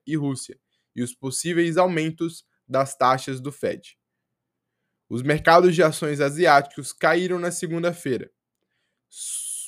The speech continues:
em meio à preocupação com uma possível invasão russa na Ucrânia. E os mercados europeus recuaram acentuadamente na segunda-feira, com os investidores continuando a acompanhar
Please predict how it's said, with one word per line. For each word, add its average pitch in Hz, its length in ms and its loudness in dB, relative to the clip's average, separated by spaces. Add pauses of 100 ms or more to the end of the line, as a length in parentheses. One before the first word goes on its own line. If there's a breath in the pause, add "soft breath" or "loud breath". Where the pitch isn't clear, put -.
em 147 140 -4
meio 160 400 2
à 143 100 4
preocupação 165 840 -2
com 147 140 -10
uma 147 180 -2
possível 147 580 -6
invasão 135 600 -4 (720)
russa 151 420 -6
na 135 140 -2
Ucrânia. 110 520 -6 (1160)
E 170 80 -2
os 180 80 -2
mercados 170 540 4
europeus 156 840 0
recuaram 147 760 4 (520)
acentuadamente 156 1300 -2
na 139 120 -8
segunda-feira, 135 800 -8 (160)
com 131 160 -12
os 131 120 -8
investidores 143 600 -4
continuando 165 640 -2
a 147 40 -2
acompanhar 127 600 -2